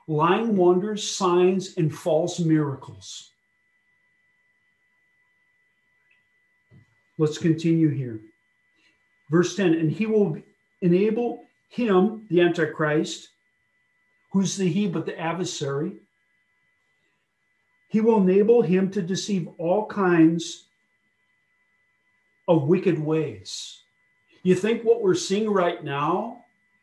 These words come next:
as our Western culture and the culture of the nations are changing? We're alarmed right now. Hasatan has even more wicked ways of deception, part of his arsenal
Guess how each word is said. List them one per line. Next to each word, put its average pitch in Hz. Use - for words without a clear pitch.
as 180
our 160
Western 196
culture 175
and 165
the 160
culture 196
of 147
the 139
nations 156
are 127
changing? 175
We're 151
alarmed 160
right 160
now. 147
Hasatan 202
has 160
even 160
more 185
wicked 190
ways 185
of 147
deception, 139
part 185
of 165
his 165
arsenal 160